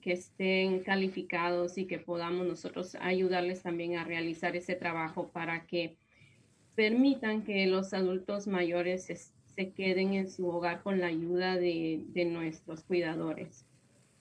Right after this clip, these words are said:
Nuestro trabajo entonces es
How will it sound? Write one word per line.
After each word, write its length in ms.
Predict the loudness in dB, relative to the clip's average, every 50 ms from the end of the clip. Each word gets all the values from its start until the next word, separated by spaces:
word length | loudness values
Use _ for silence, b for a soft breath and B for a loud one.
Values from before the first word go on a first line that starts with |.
| _ _ _ _ -20 -20 _ _
Nuestro 720 | -6 -2 0 2 2 2 0 0 -2 -6 -4 -4 -2 -2 0
trabajo 560 | 2 4 6 6 6 4 4 4 4 4 4
entonces 800 | 4 4 2 0 0 0 0 -2 -2 -2 -2 -2 -2 -2 -2 0
es 500 | 2 2 2 2 0 -4 -10 -16 -20